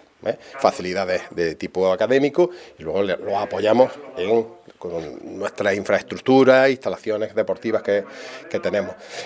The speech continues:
Eh, yo este año estoy especialmente satisfecho porque, bueno, se ha producido este, este curso, pues, un incremento importante con respecto a años anteriores. Eh,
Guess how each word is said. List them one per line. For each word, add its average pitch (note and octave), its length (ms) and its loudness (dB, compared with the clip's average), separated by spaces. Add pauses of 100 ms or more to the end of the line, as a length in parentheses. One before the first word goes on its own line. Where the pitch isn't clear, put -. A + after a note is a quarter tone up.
(500)
Eh, C3 360 8
yo B2+ 100 2
este D#3 160 4
año F#3 160 4
estoy F3 200 2
especialmente D3+ 500 2
satisfecho D3+ 520 -4 (140)
porque, - 260 -8
bueno, C#3 200 -2
se - 120 0
ha F#2 60 4
producido G#2 480 0 (140)
este, G#2+ 460 0
este A2 360 -4
curso, D#3 460 4 (280)
pues, - 200 -6
un G2+ 200 2
incremento G#2+ 560 4 (300)
importante A#2 560 2
con A2 160 4
respecto F#2 380 -2
a - 20 2
años F#2+ 160 0
anteriores. B2+ 580 2
Eh, - 160 -8